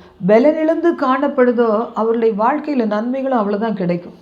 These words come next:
கர்த்தருடைய வார்த்தை சொல்லுகிறது, "கர்த்தாவே, சீக்கிரமா எனக்கு செவி கொடும். என் ஆவி தொய்ந்து போகிறது."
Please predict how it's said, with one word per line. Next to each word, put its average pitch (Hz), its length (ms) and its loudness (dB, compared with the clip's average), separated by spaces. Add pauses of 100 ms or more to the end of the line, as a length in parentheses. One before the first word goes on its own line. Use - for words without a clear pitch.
(400)
கர்த்தருடைய 285 400 -2
வார்த்தை 240 480 0
சொல்லுகிறது, 208 720 -6
"கர்த்தாவே, 226 760 -2
சீக்கிரமா 233 800 -2
எனக்கு 247 440 -2
செவி 226 480 -6
கொடும். 240 240 0 (580)
என் 202 200 -4
ஆவி 247 680 -2
தொய்ந்து 294 800 0
போகிறது." 196 520 -2